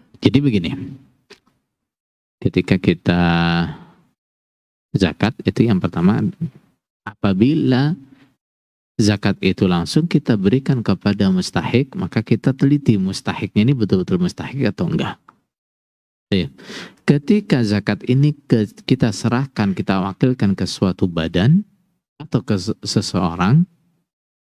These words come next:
ya, orang ini amanah apa enggak atau menyalurkannya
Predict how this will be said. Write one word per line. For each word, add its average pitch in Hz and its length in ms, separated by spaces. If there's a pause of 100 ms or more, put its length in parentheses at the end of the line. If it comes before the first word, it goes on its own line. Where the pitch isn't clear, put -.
ya, 92 160 (480)
orang 113 320
ini 147 220
amanah 120 500
apa 95 240
enggak 95 300
atau - 180
menyalurkannya 107 720